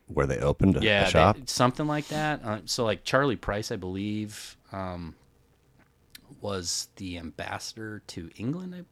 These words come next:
Speaker 2: I, I think.
Speaker 1: Okay.
Speaker 2: And, uh, so, like, when, I, I just know that this was the last stop. This, I think,
Speaker 1: Sure.
Speaker 2: either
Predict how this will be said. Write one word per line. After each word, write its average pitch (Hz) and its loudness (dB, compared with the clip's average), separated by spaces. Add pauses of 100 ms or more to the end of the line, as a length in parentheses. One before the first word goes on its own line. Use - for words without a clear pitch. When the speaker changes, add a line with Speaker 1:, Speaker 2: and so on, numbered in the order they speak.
(120)
Speaker 2:
I, 139 -8
I - -10
think. - -16
Speaker 1:
Okay. 78 4 (460)
Speaker 2:
And, 98 -2
uh, 90 -4 (840)
so, 98 -6
like, 92 -8 (500)
when, 92 -6 (1000)
I, 117 -10
I 117 0
just 131 -4
know 110 -2
that - -12
this - -6
was 95 -10
the 87 -16
last - -10
stop. - -12
This, - -6 (220)
I 107 -8
think, 104 -6
Speaker 1:
Sure. 87 6
Speaker 2:
either 98 -2